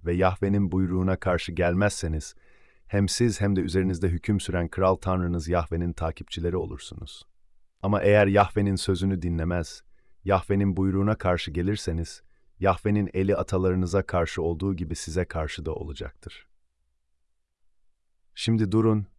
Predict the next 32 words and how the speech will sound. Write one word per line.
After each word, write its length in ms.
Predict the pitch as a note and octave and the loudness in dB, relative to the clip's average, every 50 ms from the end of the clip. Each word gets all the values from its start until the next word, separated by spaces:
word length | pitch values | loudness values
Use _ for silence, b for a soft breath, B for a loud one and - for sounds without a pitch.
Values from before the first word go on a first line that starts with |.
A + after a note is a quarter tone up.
| _ _ - | _ _ -2
ve 80 | F2+ | 0
Yahve'nin 540 | F#2 F#2+ G2+ G2 - - G#2 G2+ G#2 G2+ G2 | 4 6 6 4 4 2 0 2 2 2 2
gözlerinizin 680 | F2 G2+ F#2+ F#2 E2+ G2 F#2+ F#2+ F#2+ F#2 F2 F#2 G2+ G2 | 2 2 2 2 2 0 2 2 2 0 0 0 -2 -2
önünde 340 | - D#2+ F2+ F#2 F2+ E2+ F2+ | -2 -2 -2 0 0 0 0
yapacağı 540 | F2 E2 - - D#2+ F2 F2 E2 E2 D#2 | 0 0 -2 -4 -4 -2 -2 -2 -2 -4
bu 120 | E2+ D#2+ D2 | -6 -6 -6
büyük 220 | E2 E2 E2+ - | -6 -6 -6 -6
şeyi 300 | - - D#2+ D#2+ D#2+ D2 | -8 -6 -6 -6 -6 -6
görün. 300 | C#2 D2+ C#2+ - - - - - _ _ _ - - - - _ _ _ _ _ _ _ _ _ - - _ _ - - | -6 -8 -10 -10 -10 -14 -16 -20 _ _ _ -20 -20 -20 -20 _ _ _ _ _ _ _ _ _ -20 -20 _ _ -6 -2
Bugün 320 | A#2+ A#2+ A#2+ C3 A#2+ A2 F#2+ | 0 4 6 6 6 6 4
buğday 300 | A2 A2+ F#2+ A#2+ A2+ A2 | 4 6 10 10 10 10
hasadı 520 | G2+ F#2+ - - F#2+ F2+ F2 E2 F2+ D#2+ | 10 6 4 4 4 4 4 2 0 0
değil 160 | F#2+ G2 G2+ | 0 0 0
mi? 220 | G#2+ F#2 D#2 C#2 - - - - _ _ _ _ _ _ _ _ _ _ _ - - | 0 -2 -2 -6 -8 -14 -20 -20 _ _ _ _ _ _ _ _ _ _ _ -14 -4
Yahve'ye 440 | - F#2+ G2 G2 - - G#2+ G#2 G#2 | 2 4 4 4 6 6 8 8 8
gök 320 | G2 E2+ G2+ G#2 G2+ - - | 6 6 4 4 4 2 0
gürültüsü 580 | G2 F#2 F#2+ F2 - - F2+ - - G#2+ G2 | 0 0 0 -2 -2 -4 -6 -4 -2 0 2
ve 80 | G2 F#2+ | 2 2
yağmur 400 | F#2 F#2 F2+ F2 F#2 G2+ G#2 G2 | 4 4 4 4 4 2 2 0
göndersin 640 | D#2+ F#2 E2+ E2+ D#2+ E2 D#2+ D#2 - - F2 E2 D#2 | 0 0 0 0 0 0 -2 -2 -4 -4 -6 -4 -4
diye 140 | D#2+ D#2 | -4 -6
sesleneceğim. 800 | D2+ - - D#2+ - - - D#2+ D#2 D2+ D2 E2 D#2+ D#2 D#2+ D2+ - - _ _ _ _ _ _ _ - | -4 -4 -4 -6 -4 -4 -6 -4 -4 -4 -4 -4 -4 -4 -6 -8 -10 -14 _ _ _ _ _ _ _ -2
Bir 120 | G#2+ G2+ | -2 -2
kral 320 | F2 - - G#2+ G#2+ G#2+ G#2 | 0 2 4 6 6 6 4
istemekle 580 | F#2+ - - - G2 G#2+ G#2+ - - F#2+ F#2 | 2 0 0 2 2 2 2 0 0 0 0
yaptığınız 560 | F2 F2 F2 E2+ - - - F#2+ F#2 F#2 - - | 2 2 2 0 0 -2 -2 -2 -2 -2 -4 -4
kötülüğün 600 | - F#2 E2+ - F2 E2 E2 E2 E2+ E2 D#2 D2+ - - | -6 -6 -6 -4 -4 -4 -2 -2 -2 -4 -6 -8 -4 0
Yahve'nin 520 | F2+ F#2 F2+ - - F#2+ F#2 F#2+ F#2+ F2+ | 0 0 0 0 -2 -2 0 0 0 0
gözünde 480 | F2 F2+ D#2+ F2+ F2+ F2 F2 F2+ C#2+ D#2 | 0 -2 -2 -2 -2 -2 -2 -2 -2 -2
büyük 260 | F#2 G2+ G#2 - - | -2 -2 -2 -2 -2
olduğunu 440 | F2 E2 D#2 E2 E2 E2 D#2+ D2 D2+ | -2 -2 -2 -4 -4 -4 -4 -4 -6
bilecek 520 | D#2+ D#2+ D#2+ D2+ F#2 F#2 F2+ - - | -6 -6 -4 -2 -2 -2 -2 -4 -8